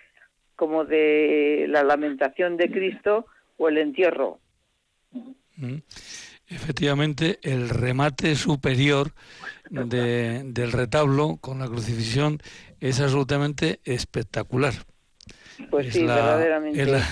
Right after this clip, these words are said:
Speaker 2: <laughs> es
Speaker 1: Y es
Speaker 2: la
Speaker 1: lo
Speaker 2: forma que
Speaker 1: que,
Speaker 2: se me
Speaker 1: lo
Speaker 2: ocurre.
Speaker 1: que
Speaker 2: Ujú.
Speaker 1: proporciona un aire gótico al conjunto,
Speaker 2: Ujú,
Speaker 1: ya que
Speaker 2: eso es.
Speaker 1: efectivamente ese ático es de arco apuntado.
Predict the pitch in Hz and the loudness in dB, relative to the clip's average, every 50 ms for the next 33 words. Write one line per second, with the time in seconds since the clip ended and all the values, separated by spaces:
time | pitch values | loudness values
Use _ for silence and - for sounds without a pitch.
0 | - - - - - - _ _ - 160 123 160 151 - - 208 220 175 180 175 | -6 -10 -16 -20 -20 -20 _ _ -4 0 2 2 2 0 0 0 2 2 2 2
1 | 180 139 - - 143 143 - 175 175 175 175 165 165 170 190 196 185 175 165 165 | 4 2 2 4 4 4 4 4 4 4 2 4 2 2 2 2 2 2 2 2
2 | 165 160 160 165 165 147 147 127 143 160 196 - 170 151 - - 208 202 196 208 | 0 2 2 0 0 2 2 2 2 0 2 0 -2 -2 0 2 2 2 4 2
3 | 208 202 190 185 185 190 185 165 175 185 175 156 190 180 - - 190 - - 190 | 0 0 2 0 0 0 0 2 2 2 4 2 2 0 0 -4 -4 0 2 2
4 | 180 165 - 156 156 - - - 196 180 170 - 196 202 214 135 135 165 175 170 | 2 2 0 -2 -2 -2 -4 -8 -8 -8 -4 -2 0 2 2 2 2 2 2 0
5 | 165 139 120 175 - - - 151 160 180 180 175 175 175 180 175 - 190 180 - | 0 0 0 0 0 0 0 0 2 2 2 2 0 -4 -6 -2 0 0 0 2
6 | - 165 165 165 - 185 180 - 185 180 180 170 165 165 170 165 160 160 156 160 | 2 0 0 2 0 -8 -6 -2 0 2 2 0 0 -2 0 2 4 4 4 4
7 | 165 160 - 165 160 151 - 160 160 156 143 - 180 175 151 156 170 180 | 2 2 2 0 0 0 -2 -8 -6 -4 0 0 0 2 2 -2 -4 -4